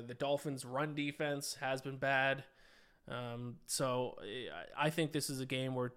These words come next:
both offenses for the two teams are significantly better than their defenses. I told you that the Dolphins are gonna go on a string of over,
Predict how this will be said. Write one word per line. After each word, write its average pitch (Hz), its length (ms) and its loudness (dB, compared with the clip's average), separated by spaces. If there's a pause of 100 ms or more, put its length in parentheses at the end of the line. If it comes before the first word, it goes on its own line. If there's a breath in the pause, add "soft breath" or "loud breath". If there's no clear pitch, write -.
both 147 240 4
offenses 135 520 2
for 131 160 -8
the 123 80 -6
two 131 220 -2
teams 127 380 -4
are 120 480 -4
significantly 156 720 2
better 139 240 4
than 123 80 -4
their 117 100 -4
defenses. 160 720 4 (480 loud breath)
I 131 120 2
told 160 440 6
you 165 140 6
that 147 120 4
the 139 80 0
Dolphins 139 540 2 (200)
are 143 120 -2
gonna 139 160 -4
go 143 200 4
on 131 60 2
a 117 80 -2
string 143 520 0 (100)
of 131 320 -2
over, 147 540 4